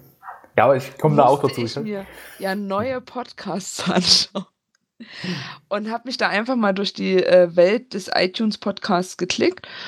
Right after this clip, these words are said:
Speaker 1: Mhm.
Speaker 2: Und da waren einige dabei. Also ich denke, da werde ich auch in den nächsten Monaten immer mal noch was erzählen können. Hängen geblieben bin ich jetzt erstmal bei der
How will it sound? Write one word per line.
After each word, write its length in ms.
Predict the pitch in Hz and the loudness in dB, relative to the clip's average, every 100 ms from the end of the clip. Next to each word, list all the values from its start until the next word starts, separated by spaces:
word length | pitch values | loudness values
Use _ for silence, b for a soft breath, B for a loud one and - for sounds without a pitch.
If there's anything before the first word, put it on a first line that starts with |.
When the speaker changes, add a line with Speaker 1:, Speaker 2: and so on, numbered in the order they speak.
| B | B
Speaker 1:
Mhm. 260 | 131 143 202 | 6 6 4
Speaker 2:
Und 100 | 202 | 2
da 140 | 208 196 | 0 0
waren 180 | 180 | -2
einige 420 | - 196 254 330 294 | -2 -4 -2 -2 0
dabei. 600 | 269 262 254 262 269 - | 0 2 4 4 4 2
Also 180 | 202 202 | 0 0
ich 80 | - | 2
denke, 240 | 196 208 | 2 4
da 200 | 190 180 | 4 6
werde 180 | 180 185 | 4 4
ich 80 | 190 | 0
auch 100 | 185 | 0
in 60 | |
den 160 | 185 175 | 2 2
nächsten 640 | 175 202 - 190 185 180 | 2 0 0 2 4 2
Monaten 600 | - 180 185 208 208 202 | 2 4 6 6 4 2
immer 240 | 190 185 180 | 2 4 6
mal 140 | 180 | 6
noch 160 | 175 175 | 4 2
was 160 | 180 - | 0 -2
erzählen 500 | 170 - 214 247 277 | -4 2 4 4 2
können. 320 | 262 226 226 | 2 4 4
Hängen 280 | 220 202 254 | 6 6 4
geblieben 400 | 262 214 196 185 | 2 0 0 0
bin 120 | 170 | -2
ich 160 | 175 - | -2 0
jetzt 260 | - 254 | 0 0
erstmal 480 | - 226 214 208 196 | 0 0 2 2 4
bei 140 | 180 | 4
der 280 | 170 170 170 | 6 6 4